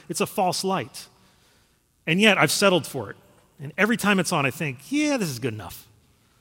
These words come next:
This will do." Now, the re-, reason I bring this up is because our passage this morning is about light, and it's about following the light, actually following a star to get to the true light, the light of the world,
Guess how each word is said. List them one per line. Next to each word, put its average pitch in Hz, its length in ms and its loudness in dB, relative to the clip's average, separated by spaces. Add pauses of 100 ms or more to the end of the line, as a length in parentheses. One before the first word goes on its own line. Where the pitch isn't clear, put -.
(320)
This 160 160 -8
will 113 80 -10
do." 113 240 -14 (1200)
Now, 170 80 4
the 185 60 4
re-, 208 280 4
reason 175 320 0
I 147 80 6
bring 147 200 0
this 135 180 0
up 151 160 2
is 117 120 -4
because 143 320 -2
our 139 80 2
passage 135 460 -2
this 127 300 -6
morning 156 240 -2
is 113 100 -8
about 117 240 -6
light, 120 300 -4 (400)
and 160 100 2
it's - 100 -2
about 160 160 6
following 135 680 0
the 165 360 -4 (360)
light, 107 380 -12 (760)
actually 160 440 2
following 160 360 4
a 123 60 -2
star 160 340 4
to - 140 -8
get 147 140 4
to 143 100 -12
the 127 80 -4
true 196 260 -4
light, 123 240 0
the 139 80 -4
light 127 220 -2
of 120 100 -8
the 120 80 -6
world, 110 380 -8